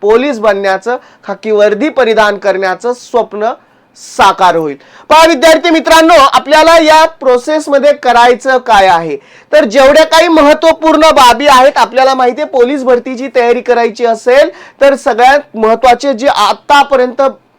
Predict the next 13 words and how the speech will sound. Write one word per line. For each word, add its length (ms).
प्रिव्हियस 640
इयर 140
जे 120
क्वेश्चन 440
पेपर 280
आहे 160
त्याची 240
टेस्ट 320
सिरीज, 220
ती 100
विद्यार्थ्यांचं 720
परि-, 280
अ, 140